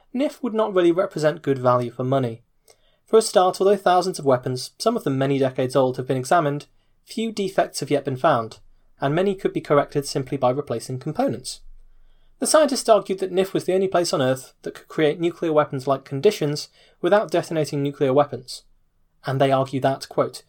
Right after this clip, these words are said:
The ability to study the behaviour of matter and the transfer of energy and radiation under these conditions is key to understanding the basic physics of nuclear weapons and predicting their performance without underground nuclear testing. While that's all well and good, but is it really necessary?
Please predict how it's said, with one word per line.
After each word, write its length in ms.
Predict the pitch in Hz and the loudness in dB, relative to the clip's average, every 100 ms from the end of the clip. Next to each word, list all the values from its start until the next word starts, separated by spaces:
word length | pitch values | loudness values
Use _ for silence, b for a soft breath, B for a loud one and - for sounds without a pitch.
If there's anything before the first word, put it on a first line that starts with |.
| _ _ _ _ | _ _ _ _
The 100 | 147 | 0
ability 320 | 143 220 214 | 2 2 -2
to 100 | 208 | -8
study 300 | 196 - 196 | -4 0 0
the 120 | 190 190 | -2 -4
behaviour 480 | - 160 170 202 | 0 0 2 2
of 80 | 190 | 2
matter 400 | 135 123 131 127 _ _ - | -2 -2 -6 -10 _ _ -6
and 100 | 131 | -6
the 60 | 127 | 0
transfer 360 | 165 165 190 | 0 2 2
of 80 | 160 | 2
energy 280 | 156 175 196 | 0 0 0
and 80 | 180 | 2
radiation 440 | 175 170 156 156 | 2 2 0 -2
under 220 | 147 151 | -4 -2
these 200 | 147 165 | -2 -2
conditions 480 | - 147 127 127 123 b b b | -2 -4 -4 -6 -8 b b b
is 120 | 208 - | -2 -2
key 220 | 247 214 | -2 -4
to 120 | 190 | -4
understanding 460 | 156 160 170 165 156 | -4 -2 -2 -2 -2
the 80 | 135 | 0
basic 320 | 170 196 - | 0 -2 -2
physics 360 | 185 160 - | 0 0 -4
of 80 | 135 | -4
nuclear 300 | 139 131 139 | -4 -2 -2
weapons 420 | 127 123 127 127 - _ _ _ | -2 -2 -6 -8 -16 _ _ _
and 100 | 139 | -6
predicting 360 | - 233 - 160 | -2 -2 0 -2
their 100 | 131 | -2
performance 520 | 131 147 135 139 - | -2 0 0 -2 -2
without 300 | 135 151 - | 0 0 -2
underground 500 | 143 135 131 123 123 | -6 -4 -2 -2 -4
nuclear 320 | 120 - 131 127 | -10 -6 -6 -2
testing. 380 | 127 - 117 - _ _ _ _ _ - - - - - _ _ _ _ _ b b b | -4 -4 -18 -20 _ _ _ _ _ -20 -20 -20 -20 -20 _ _ _ _ _ b b b
While 140 | 233 269 | 4 4
that's 180 | 302 | 4
all 120 | 285 226 | 4 4
well 120 | 214 | 4
and 120 | 196 | 4
good, 200 | 202 - | 2 2
but 100 | 190 | 2
is 120 | 202 | 0
it 80 | 269 | 0
really 180 | 247 202 | -2 2
necessary? 680 | 135 139 - 196 214 262 | 2 0 0 4 4 2